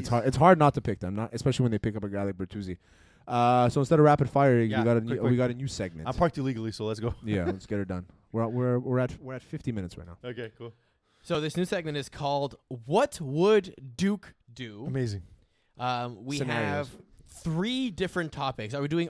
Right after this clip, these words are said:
Speaker 3: all three of them,
Speaker 1: Let's
Speaker 3: or only
Speaker 1: do it,
Speaker 3: doing
Speaker 1: let's do it,
Speaker 3: one?
Speaker 1: let's do it all.
Speaker 2: No, one, one by one, but, like, you know, quickly. Don't
Speaker 1: Yeah.
Speaker 2: go, don't go on a full rant.
Speaker 1: Yeah, I don't know.
Speaker 2: Yeah, quickly. So we gotta
Speaker 1: Quick,
Speaker 2: ask the
Speaker 1: quick.
Speaker 2: first one.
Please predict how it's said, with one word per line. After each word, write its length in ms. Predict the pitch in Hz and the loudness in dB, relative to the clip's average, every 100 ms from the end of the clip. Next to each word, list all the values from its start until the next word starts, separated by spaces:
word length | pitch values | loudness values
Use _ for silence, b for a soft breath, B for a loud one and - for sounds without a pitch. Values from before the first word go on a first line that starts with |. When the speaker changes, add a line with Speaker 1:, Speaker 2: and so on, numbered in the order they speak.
| - | -4
Speaker 3:
all 180 | 143 156 | -2 -2
three 340 | - 156 190 | -2 -6 -4
of 80 | 254 | -2
them, 100 | 294 | 0
Speaker 1:
Let's 100 | 214 | 2
Speaker 3:
or 40 | 151 | 2
only 100 | 151 | 2
Speaker 1:
do 80 | 135 | 0
it, 40 | |
Speaker 3:
doing 140 | 123 117 | -2 -2
Speaker 1:
let's 160 | 107 92 | -4 -6
do 60 | |
it, 20 | |
Speaker 3:
one? 80 | 123 | -8
Speaker 1:
let's 20 | 233 | -2
do 40 | |
it 20 | |
all. 60 | 254 | 4
Speaker 2:
No, 20 | |
one, 200 | 240 233 | 4 8
one 140 | 254 | 6
by 120 | 254 185 | 8 6
one, 220 | 160 247 - | 4 0 0
but, 160 | 160 | 4
like, 200 | 156 160 | 4 2
you 60 | 170 | 2
know, 100 | 151 | 0
quickly. 300 | 190 - 101 | -2 -4 -6
Don't 160 | 120 123 | -6 -4
Speaker 1:
Yeah. 80 | |
Speaker 2:
go, 100 | 127 120 | -4 -4
don't 80 | 123 | -6
go 60 | |
on 100 | 120 | -6
a 40 | 113 | -4
full 160 | 123 | -6
rant. 260 | 110 95 - _ _ - | -6 -8 -14 _ _ -12
Speaker 1:
Yeah, 80 | 277 | -10
I 20 | |
don't 260 | 330 330 330 | -8 -10 -4
know. 40 | 143 | -2
Speaker 2:
Yeah, 60 | |
quickly. 300 | 135 208 123 | 2 2 2
So 120 | 120 | 4
we 100 | 131 | 6
gotta 160 | 131 131 | 6 4
Speaker 1:
Quick, 60 | 131 | 2
Speaker 2:
ask 80 | 127 | -2
the 60 | |
Speaker 1:
quick. 60 | 127 | -2
Speaker 2:
first 200 | 131 | -4
one. 100 | - | -4